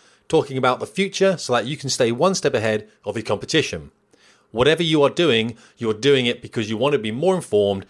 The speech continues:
and in doing so, become more productive. As you've probably noticed, the top high achievers seem to be calm, confident, and above all, incredibly productive.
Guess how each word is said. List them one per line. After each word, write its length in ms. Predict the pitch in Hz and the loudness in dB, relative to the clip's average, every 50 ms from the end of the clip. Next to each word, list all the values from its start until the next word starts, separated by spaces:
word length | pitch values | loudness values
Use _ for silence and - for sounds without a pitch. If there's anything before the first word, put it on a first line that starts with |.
| _ _ _ | _ _ _
and 100 | 104 107 | -6 -6
in 80 | 107 | -2
doing 220 | 101 135 139 127 117 | 0 2 2 2 0
so, 320 | - - 101 95 95 92 - _ _ | -2 -2 -2 0 -2 -2 -6 _ _
become 280 | _ - - 120 110 101 | _ -8 -2 -2 -2 0
more 300 | 101 110 107 107 104 - | 4 4 6 4 4 2
productive. 720 | - _ - 107 95 110 104 98 - - 95 80 - - _ _ _ _ _ _ _ _ _ _ _ _ _ _ _ _ _ - | -4 _ -12 -4 0 0 -2 -2 -4 -10 -12 -12 -12 -16 _ _ _ _ _ _ _ _ _ _ _ _ _ _ _ _ _ -2
As 160 | 180 170 185 | -2 0 0
you've 100 | 196 196 | 0 0
probably 220 | - 180 151 139 | 0 2 2 2
noticed, 560 | 131 135 117 107 135 - 98 80 - - - _ _ _ _ _ | 2 4 2 2 2 -2 -8 -8 -8 -10 -14 _ _ _ _ _
the 60 | 135 | -10
top 300 | - - - 208 - - | -2 2 2 2 2 -2
high 240 | - - 175 170 156 | -6 -2 2 2 4
achievers 580 | 139 139 - - 143 131 101 92 90 - - | 2 2 0 -4 -4 -2 -2 -4 -6 -6 -8
seem 200 | - - 170 165 | -4 -4 -4 -4
to 60 | 147 123 | -4 -6
be 100 | 127 120 | -8 -8
calm, 340 | - - 175 170 170 165 | -4 -2 0 0 0 -2
confident, 560 | - - - 143 127 - - 127 127 120 120 - - _ _ _ | -2 -2 -2 -2 -2 -2 -2 -2 -2 -2 -2 -8 -16 _ _ _
and 140 | 123 117 113 | -4 -4 -4
above 400 | - - _ _ 185 175 151 147 | -4 -8 _ _ 2 2 2 4
all, 340 | 160 139 113 107 220 - - _ | 4 4 4 4 2 0 -6 _
incredibly 560 | - 101 - - - 156 139 117 101 104 101 | -16 -14 -12 -2 0 0 0 0 -2 -4 -6
productive. 500 | 98 101 92 110 104 - - 92 80 - | -6 -2 -4 -4 -4 -4 -10 -14 -16 -16